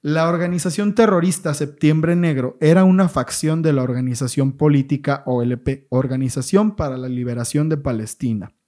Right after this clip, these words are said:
Pudieron estudiar cautelosamente la Villa Olímpica y pudieron ver todas las debilidades que les daban ventaja para llevar a cabo su ataque. El primer paso fue vestirse con ropas deportivas y cargando sus armas en maletas deportivas también.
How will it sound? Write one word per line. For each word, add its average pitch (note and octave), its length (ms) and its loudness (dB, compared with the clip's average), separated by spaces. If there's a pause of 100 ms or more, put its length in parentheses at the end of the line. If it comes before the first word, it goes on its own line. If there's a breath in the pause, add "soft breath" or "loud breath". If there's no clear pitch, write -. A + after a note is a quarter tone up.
(1120 loud breath)
Pudieron G3 440 6
estudiar D#3+ 440 4
cautelosamente E3+ 840 2
la D3 120 4
Villa C3+ 260 4
Olímpica D#3 640 2
y C#3+ 100 -2
pudieron D#3+ 500 2
ver E3 160 4
todas F3 420 4
las D#3+ 160 2
debilidades C3 600 2
que C#3+ 120 -4
les A#2+ 180 -2
daban C3+ 280 0
ventaja C3+ 560 0
para A#2+ 180 -4
llevar A2+ 380 -2
a A2+ 180 -10
cabo G#2 440 -12
su - 200 -10
ataque. - 500 -12 (1300 soft breath)
El C#3 140 2
primer F3 320 4
paso G3+ 300 4
fue D#3+ 160 4
vestirse D#3+ 520 0
con B2+ 220 -2
ropas C3+ 320 2
deportivas D#3 720 0
y D3+ 100 -4
cargando D#3 540 0
sus E3+ 200 -2
armas D#3 420 0
en D3 140 -2
maletas B2+ 640 -2
deportivas A2+ 600 -6
también. D3+ 500 -2